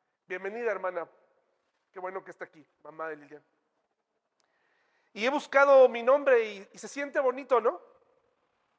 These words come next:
Ah, sí, Carmen, bienvenida también. Pamela, perdón, se-, ya te estoy cambiando el nombre, Pamela.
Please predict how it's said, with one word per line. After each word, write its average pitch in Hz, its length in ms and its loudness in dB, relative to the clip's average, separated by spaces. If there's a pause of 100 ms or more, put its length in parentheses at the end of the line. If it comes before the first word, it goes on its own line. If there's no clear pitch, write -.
(4000)
Ah, 220 160 0
sí, 269 360 -14
Carmen, 233 340 -4 (300)
bienvenida 185 420 -6
también. 175 340 -10 (1040)
Pamela, 202 480 -2 (540)
perdón, 160 260 -12 (640)
se-, 156 220 -14
ya 165 120 -10
te - 60 -16
estoy 175 200 -12
cambiando 165 420 -10
el 160 80 -16
nombre, 160 240 -10
Pamela. 147 300 -14